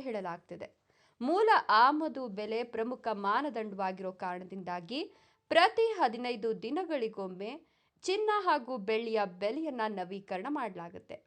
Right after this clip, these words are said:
ಅಂತಾರಾಷ್ಟ್ರೀಯ ಮಾರುಕಟ್ಟೆ ಪರಿಸ್ಥಿತಿಗಳಿಗೆ ಅನುಗುಣವಾಗಿ ಒಂದು ತಿದ್ದುಪಡಿ ನಡೆಯುತ್ತೆ. So, ಮೂಲ ಬೆಲೆಯನ್ನ ಕಡಿಮೆ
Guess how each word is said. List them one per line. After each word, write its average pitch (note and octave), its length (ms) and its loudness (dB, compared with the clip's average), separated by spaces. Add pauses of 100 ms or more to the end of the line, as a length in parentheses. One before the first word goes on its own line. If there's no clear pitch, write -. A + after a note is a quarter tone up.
ಅಂತಾರಾಷ್ಟ್ರೀಯ G#3 640 -6 (100)
ಮಾರುಕಟ್ಟೆ G3+ 400 -8 (100)
ಪರಿಸ್ಥಿತಿಗಳಿಗೆ G#3+ 720 -6 (180)
ಅನುಗುಣವಾಗಿ C4+ 680 0 (100)
ಒಂದು G3 220 -8
ತಿದ್ದುಪಡಿ F#3 400 -8
ನಡೆಯುತ್ತೆ. F3+ 440 -6 (560)
So, F4+ 80 2 (140)
ಮೂಲ G#4 180 4 (140)
ಬೆಲೆಯನ್ನ C#4+ 320 2 (100)
ಕಡಿಮೆ A#3+ 240 -2